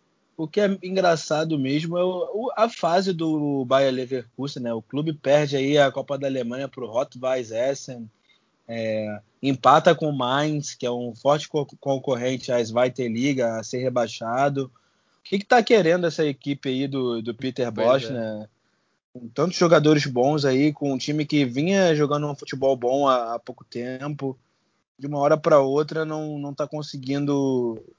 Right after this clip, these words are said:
Speaker 1: ser tão eficiente assim, demonstrar tanta confiança. Na Bundesliga já caiu bastante, já é o quinto colocado, há pouco era o terceiro aí e tudo mais. É um resultado que, assim, tava três a zero, né? Conseguiram empatar em três a três, no fim terminou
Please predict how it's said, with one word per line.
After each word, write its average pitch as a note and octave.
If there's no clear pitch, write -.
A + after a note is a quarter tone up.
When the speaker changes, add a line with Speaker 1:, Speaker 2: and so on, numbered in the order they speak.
Speaker 1:
ser B2+
tão C3
eficiente B2+
assim, B2
demonstrar A#2+
tanta A#2+
confiança. A#2
Na B2+
Bundesliga C3+
já B2+
caiu B2+
bastante, B2
já A#2
é B2
o B2
quinto -
colocado, A#2+
há G#2+
pouco C3
era B2+
o -
terceiro B2+
aí A#2
e A2
tudo A2+
mais. A2
É C#3+
um F3+
resultado G#3
que, A#3
assim, F3
tava D#3+
três F#3
a A#3+
zero, D#3+
né? C#3
Conseguiram D3+
empatar E3
em E3
três E3
a D#3
três, E3
no D3
fim D#3+
terminou D3+